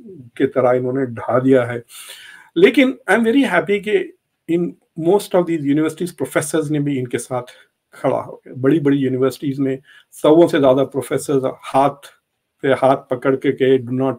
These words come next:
touch my students" वगैरह के नारे लगा के, कई जगह प्रोफेसर्स भी अरेस्ट हुए हैं। आपने देखा होगा ब्रूटली, तो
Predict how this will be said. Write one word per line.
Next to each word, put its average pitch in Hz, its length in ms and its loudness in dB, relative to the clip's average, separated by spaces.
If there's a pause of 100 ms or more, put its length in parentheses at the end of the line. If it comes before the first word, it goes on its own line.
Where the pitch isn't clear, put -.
(100)
touch 127 200 -4
my 131 100 -2
students" 123 480 -6
वगैरह 123 340 -4
के 123 140 -4
नारे 120 320 -2
लगा 117 260 -6
के, 113 180 -16 (600)
कई 147 200 2
जगह 147 380 2 (360)
प्रोफेसर्स 143 540 -2
भी 180 300 -6
अरेस्ट 131 420 -4
हुए 120 140 -6
हैं। 123 180 -8
आपने 120 340 -6
देखा 135 400 -2
होगा 127 220 0
ब्रूटली, 139 520 0
तो 156 260 -4